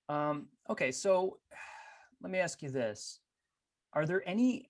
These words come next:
actions that you guys do? Are there any, like, uh, what do they call it? Self-care? Are there any self-care procedures that you do for your, to maintain a healthy relationship with each other, a, a, a good partnership?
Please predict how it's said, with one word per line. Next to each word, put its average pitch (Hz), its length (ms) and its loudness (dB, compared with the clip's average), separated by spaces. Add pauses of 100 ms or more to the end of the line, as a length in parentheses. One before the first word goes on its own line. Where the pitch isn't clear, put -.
actions 143 540 0
that 131 140 -2
you 127 140 -2
guys 120 640 0
do? 120 500 0 (240)
Are 127 40 -8
there 165 120 4
any, 214 220 4
like, 143 460 2
uh, 110 420 -4 (560)
what 131 100 0
do 127 60 2
they 123 100 -2
call 117 220 0
it? - 100 -14
Self-care? 135 800 2 (420)
Are 127 40 -2
there 160 160 6
any 185 160 2
self-care 131 920 2 (240)
procedures 123 640 -4
that - 180 -8
you 120 60 -6
do 117 260 -4
for 120 460 -2
your, 113 460 -4 (400)
to 156 100 0
maintain 143 560 2
a 120 80 -2
healthy 113 340 -4
relationship 110 640 -8
with 113 160 -8
each 110 160 -12
other, - 340 -10
a, 131 120 -4 (120)
a, 113 220 0 (120)
a 127 40 -6
good 127 240 -2
partnership? - 560 -6